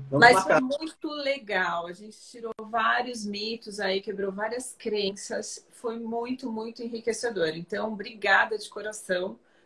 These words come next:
Speaker 2: tá? Vou divulgar por muitos essa, essa live, que foi muito, muito bacana. Henrique, obrigada mesmo, tá? Por você tá aqui, por compartilhar seu conhecimento com a gente. Tá? Obrigada
Speaker 1: Legal,
Speaker 2: de coração.
Speaker 1: legal. Fico feliz, fico feliz de ter ajudado.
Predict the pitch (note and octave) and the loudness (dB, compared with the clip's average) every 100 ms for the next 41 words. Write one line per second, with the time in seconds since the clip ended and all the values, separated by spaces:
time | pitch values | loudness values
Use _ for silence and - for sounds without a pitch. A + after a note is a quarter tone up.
0 | _ F#3 F3+ G3+ G#3+ _ _ _ F#3+ G3+ | _ 0 2 2 -2 _ _ _ -2 -2
1 | - G#3 G#3 G3 - G#3+ G#3 A3 A3+ A3 | -2 -4 2 2 2 -2 -2 -4 -4 -2
2 | G#3 A3+ D#3+ F#3 F#3 - F#3+ F3 E3+ G3+ | 0 0 0 0 -2 0 2 4 2 2
3 | A3 - - G#3 G#3+ G#3 A3+ A3+ A#3 G#3+ | -4 -12 -8 -6 -4 -4 -6 -8 -8 -6
4 | G#3 G3+ G3+ G#3+ - E3+ D#3+ D#3+ E3+ F#3+ | -8 -4 -2 0 0 -2 0 -4 -6 -4
5 | G3+ G#3+ - F#3 B3 C4 G#3 G#3+ A3 G#3 | -4 -4 -8 -4 -4 2 4 4 2 -2
6 | F#3 F#3 G3 G3 F#3+ G#3+ G#3 F#3+ F#3 G3 | 0 0 -2 -4 -4 -2 -2 -6 -12 -10
7 | G3 G3 - G3+ G3+ F#3+ - G3 G#3 G3 | -4 -4 -6 -14 -10 -10 -6 -4 -2 -2
8 | - F#3 F#3+ F#3+ F#3+ F#3 - F3+ F3+ F#3 | -4 -6 -6 -8 -10 -10 -8 -10 -10 -14
9 | E3 F3 F#3 G#3 - A#3+ - _ _ _ | -12 -10 -10 -10 -10 -12 -14 _ _ _
10 | - F#3+ F#3+ F3 F3 C3+ - - - - | 6 8 10 10 12 10 4 -4 -8 -4
11 | D3 D3+ B2 D3 F3 - - F#3+ G#3 G#3 | 2 4 4 2 -2 2 2 2 0 -4
12 | - - - F3 - F#3 G#3 G#3+ G#3+ G#3 | -10 -16 -2 -2 2 4 4 8 10 12
13 | G#3 F#3 D3+ D#3+ F3 A#3+ | 10 10 12 10 6 0